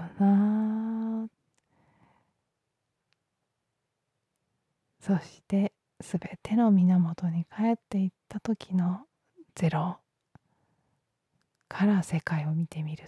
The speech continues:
と、っていうところ。特に結論もオチもないんですけど、なんとなくただただその言葉が浮かんだので、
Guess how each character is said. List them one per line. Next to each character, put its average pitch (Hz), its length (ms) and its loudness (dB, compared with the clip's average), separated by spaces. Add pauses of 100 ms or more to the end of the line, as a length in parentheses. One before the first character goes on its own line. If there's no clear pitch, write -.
と、 208 380 0 (560)
っ - 20 -12
て 180 60 -2
い 156 140 -2
う - 100 -12
と 175 100 -4
こ 160 220 -6
ろ。 180 220 0 (3250)
特 - 240 0
に 165 160 -2
結 - 320 -4
論 190 180 4
も 180 140 2
オ 185 80 0
チ - 140 -4
も 190 160 4
な 202 120 0
い 208 60 0
ん 196 80 2
で 185 100 -2
す - 140 -18
け 202 120 -6
ど、 220 220 -8 (800)
な 170 280 -2
ん - 20 -8
と 190 140 -8
な 208 420 -2
く - 140 -18 (120)
た - 140 -10
だ 151 140 -8
た - 160 -12
だ 180 120 -8
そ - 140 -18
の 165 180 -10
言 175 80 -14 (140)
葉 214 100 -6
が 214 140 -6
浮 202 140 -10
か 175 160 -6
ん 170 100 -4
だ 165 100 -10
の - 20 -20 (120)
で、 - 140 -14